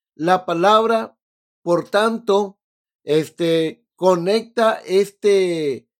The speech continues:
cuatro versículos con el pasaje anterior, es decir, am, los versículos nueve al doce, donde Pedro el apóstol describió la gran salvación que Dios ha otorgado.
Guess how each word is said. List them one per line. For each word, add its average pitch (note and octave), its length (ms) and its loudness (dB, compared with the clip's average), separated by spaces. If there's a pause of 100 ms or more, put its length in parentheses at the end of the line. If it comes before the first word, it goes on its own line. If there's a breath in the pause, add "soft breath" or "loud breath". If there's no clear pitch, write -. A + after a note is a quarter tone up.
(400)
cuatro G#3+ 720 0
versículos A#3+ 960 -4 (360)
con F#3 220 0
el F3+ 180 -2
pasaje G#3+ 480 0
anterior, G3 720 2
es E3+ 180 0
decir, G#3+ 500 0 (240)
am, D3 1000 0
los F#3+ 220 2
versículos G3+ 480 0
nueve G3 320 4
al D#3 180 -2
doce, G3+ 540 2 (360)
donde G3 340 0
Pedro A#3 420 4
el A3 80 4
apóstol A3+ 540 0
describió G#3 720 2
la G3+ 240 0
gran G3 340 0
salvación G#3 680 -4
que G#3 160 2
Dios G#3 320 2
ha A3 100 2
otorgado. F#3+ 880 -2